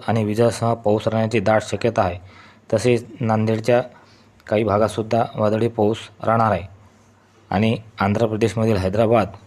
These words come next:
तसेच कर्नाटकच्या काही भागातसुद्धा वादळी पाऊस राहणार आहे. ओडिशामधील विशाखापट्टणम, भुवनेश्वर तसेच रूरकेला, धनबाद, कोलकाता या भागातसुद्धा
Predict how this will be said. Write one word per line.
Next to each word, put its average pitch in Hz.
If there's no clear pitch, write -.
तसेच 110
कर्नाटकच्या 110
काही 107
भागातसुद्धा 104
वादळी 104
पाऊस 110
राहणार 104
आहे. 90
ओडिशामधील 110
विशाखापट्टणम, 110
भुवनेश्वर 107
तसेच 110
रूरकेला, 113
धनबाद, 107
कोलकाता 113
या 113
भागातसुद्धा 104